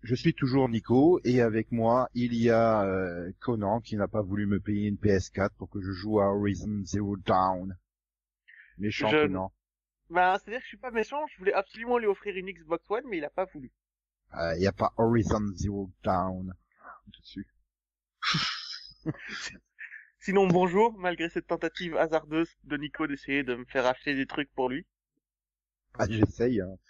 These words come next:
Speaker 1: Si d'ailleurs un auditeur veut m'offrir une P S quatre, vous gênez pas. <laughs> Euh, là, là, là, là. Il y a aussi Max, Max, euh, qui depuis vendredi dernier, euh,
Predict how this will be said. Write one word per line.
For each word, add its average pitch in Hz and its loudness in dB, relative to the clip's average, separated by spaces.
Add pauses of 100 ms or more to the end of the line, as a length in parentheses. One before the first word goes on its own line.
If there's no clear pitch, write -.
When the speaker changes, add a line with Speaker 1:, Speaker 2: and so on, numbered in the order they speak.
(160)
Speaker 1:
Si 160 4
d'ailleurs 156 4
un 151 2
auditeur 147 0
veut 117 0
m'offrir 143 -2
une 139 -4
P 110 2
S 110 -4
quatre, - -6
vous 107 -18
gênez 123 -6
pas. - -4 (880)
<laughs> - -2 (1040)
Euh, 151 6
là, 139 4
là, 123 4
là, 110 2
là. 101 0
Il 160 6
y 202 6
a - 8
aussi 190 2
Max, 135 0
Max, 107 -4
euh, 82 -8 (180)
qui 98 -12
depuis 104 -4
vendredi 104 0
dernier, 101 0
euh, 80 -4